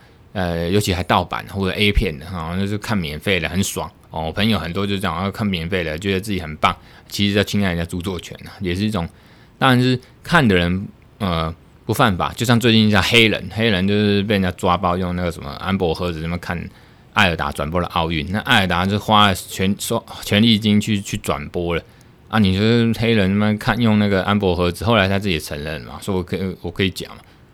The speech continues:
黑人自己承认就用，呃，做了一个不好示范，用安博盒子去看这个免费的，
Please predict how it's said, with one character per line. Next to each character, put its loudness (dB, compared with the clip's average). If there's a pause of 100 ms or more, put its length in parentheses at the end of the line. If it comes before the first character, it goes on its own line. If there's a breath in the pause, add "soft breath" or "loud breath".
(120)
黑 2
人 4
自 0
己 0
承 -6
认 -2
就 -2 (120)
用， -2 (380)
呃， -4 (560)
做 2
了 2
一 0
个 -4
不 -2
好 0
示 -4
范， -2
用 -4
安 -2
博 -2
盒 -4
子 -8
去 -12
看 -4 (560 loud breath)
这 -6
个 -6
免 -2
费 4
的， -6